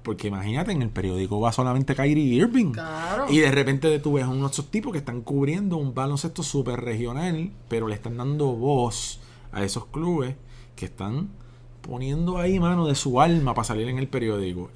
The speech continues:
Speaker 1: Y cuando yo veo esas cosas, a mí me da vergüenza por Puerto Rico, porque yo creo que nosotros genuinamente queremos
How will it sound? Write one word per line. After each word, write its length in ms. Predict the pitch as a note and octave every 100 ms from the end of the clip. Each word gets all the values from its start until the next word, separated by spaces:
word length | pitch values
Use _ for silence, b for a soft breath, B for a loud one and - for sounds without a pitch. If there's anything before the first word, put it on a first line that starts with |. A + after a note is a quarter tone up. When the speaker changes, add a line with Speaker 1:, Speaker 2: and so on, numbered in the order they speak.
| -
Speaker 1:
Y 60 |
cuando 260 | A#2 A2+ A#2
yo 160 | C#3 E3+
veo 80 |
esas 160 | F#3 F3+
cosas, 240 | G#3+ -
a 20 | A2
mí 60 |
me 80 | A2
da 80 | B2
vergüenza 340 | C3+ C#3 C#3
por 120 | C3+
Puerto 260 | C#3+ C#3 C#3+
Rico, 260 | D#3 B2+ A2
porque 260 | G2 G2
yo 140 | G2 G#2
creo 340 | C#3+ C#3 A2+ B B B B -
que 80 | G#2
nosotros 400 | F#2 G2 A#2+ B2
genuinamente 720 | A2 G2+ G2+ G#2 A2 A#2 A2+
queremos 480 | B2+ D3 A#2 G2+